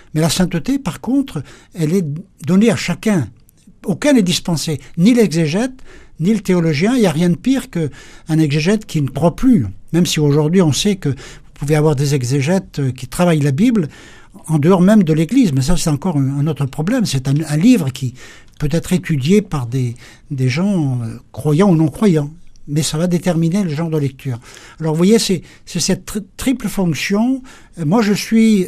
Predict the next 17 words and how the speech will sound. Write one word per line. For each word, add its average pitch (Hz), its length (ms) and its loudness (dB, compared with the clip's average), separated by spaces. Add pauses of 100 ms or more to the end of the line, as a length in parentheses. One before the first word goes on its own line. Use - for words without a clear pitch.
euh, 156 320 -2
à 170 60 -2
la 175 80 2
fois 180 160 0
bibliste 165 420 0
et 180 40 2
exégète, 147 460 -2
c'est-à-dire, 151 540 -4
euh, 139 100 -2 (600)
je, 135 240 -2
j'enseigne 151 480 2
l'Écriture 175 760 0
et 135 180 -2 (460)
je 127 180 -2
la 135 140 -2
travaille, 165 640 4
je, 139 160 0